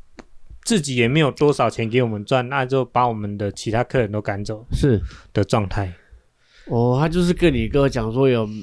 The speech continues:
Speaker 2: 呃，他底下人如果想要按摩都不要按，他只是按我厂长而已。
Speaker 1: 对。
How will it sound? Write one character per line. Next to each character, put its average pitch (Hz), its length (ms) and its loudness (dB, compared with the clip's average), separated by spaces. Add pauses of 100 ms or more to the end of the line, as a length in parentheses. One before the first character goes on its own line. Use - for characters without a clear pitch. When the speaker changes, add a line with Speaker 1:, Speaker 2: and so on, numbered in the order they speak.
(140)
Speaker 2:
呃， 127 220 0
他 139 260 -2
底 117 220 -6
下 143 180 2
人 107 220 -2
如 131 100 -2
果 131 100 2
想 113 140 -2
要 110 80 -2
按 135 180 -2
摩 107 160 -4
都 117 160 -2
不 - 120 -2
要 110 100 0
按， 110 300 0
他 - 120 -4
只 131 220 0
是 135 140 0
按 139 320 0
我 110 100 -2
厂 131 240 -2
长 120 160 -4
而 113 200 -2
已。 107 220 -2 (220)
Speaker 1:
对。 113 280 2